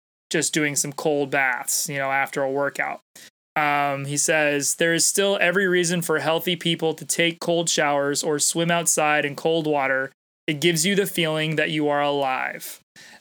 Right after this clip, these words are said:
Uh, so, you know, he's a, he's an activist of this cold thing. Obviously, he's the Iceman, so he's gotta do that. Uh, but, you know, then he, then he transitioned into the human mind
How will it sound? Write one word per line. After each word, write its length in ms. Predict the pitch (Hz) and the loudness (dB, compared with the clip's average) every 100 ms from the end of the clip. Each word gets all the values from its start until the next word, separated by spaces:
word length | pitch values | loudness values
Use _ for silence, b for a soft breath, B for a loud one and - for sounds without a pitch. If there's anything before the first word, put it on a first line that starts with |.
| - | -2
Uh, 360 | 147 139 131 | 2 2 2
so, 160 | 123 170 | 0 0
you 160 | 156 208 | 2 2
know, 80 | |
he's 160 | 190 214 | 4 2
a, 80 | 254 | 2
he's 240 | 247 214 | 2 2
an 80 | 214 | 4
activist 500 | 214 233 226 226 220 | 4 2 0 2 0
of 80 | 190 | 0
this 180 | 180 - | 0 0
cold 420 | - 196 196 180 | 0 2 2 0
thing. 320 | 180 165 175 | 2 2 2
Obviously, 360 | 175 180 185 180 | 0 2 2 2
he's 140 | 180 | 2
the 120 | 180 | 2
Iceman, 600 | 185 165 - 156 151 156 | 2 2 2 2 0 0
so 140 | 165 165 | 0 0
he's 100 | 151 | 2
gotta 240 | 160 170 | 2 2
do 220 | 147 175 | 0 0
that. 340 | 143 135 135 - - _ B B | 0 0 0 -4 -16 _ B B
Uh, 540 | - 165 156 151 151 160 | 2 4 4 4 2 -2
but, 420 | 151 175 165 165 - _ _ _ | 2 4 4 0 -8 _ _ _
you 320 | 92 - 190 | -12 -4 0
know, 160 | 180 165 | 2 2
then 240 | 156 240 | 2 2
he, 180 | 320 233 - _ _ _ - | 2 -4 -10 _ _ _ -2
then 140 | 208 | 0
he 200 | 311 269 175 _ - | 2 -2 -6 _ -4
transitioned 640 | - 196 165 165 - 180 | 0 2 4 2 2 2
into 180 | 170 160 | 0 0
the 100 | 151 | -2
human 400 | 147 202 226 233 | -2 0 2 2
mind 680 | 214 285 196 147 147 180 | 2 2 2 2 -2 -6